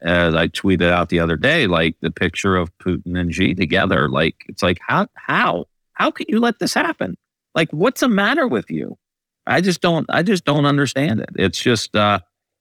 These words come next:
again, it's, it's going down this road that Trump set with the nationalism. But really, nationalism, in my estimation, is very intertwined with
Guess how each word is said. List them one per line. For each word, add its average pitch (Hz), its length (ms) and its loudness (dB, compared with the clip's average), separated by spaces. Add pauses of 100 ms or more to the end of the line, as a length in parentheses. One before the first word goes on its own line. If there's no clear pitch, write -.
(100)
again, 104 460 2
it's, 85 320 -2
it's 98 260 -2
going 110 400 2
down 104 300 4
this 101 240 0
road 92 420 2
that 82 160 0
Trump - 400 -2
set 104 440 0
with 85 200 -4
the 85 80 -4
nationalism. 85 840 -2 (460)
But 87 140 0
really, 120 340 4
nationalism, 92 840 0
in 78 80 -4
my 117 260 2
estimation, 82 680 0
is 87 400 0 (340)
very 110 560 2 (180)
intertwined 85 680 0
with 80 220 0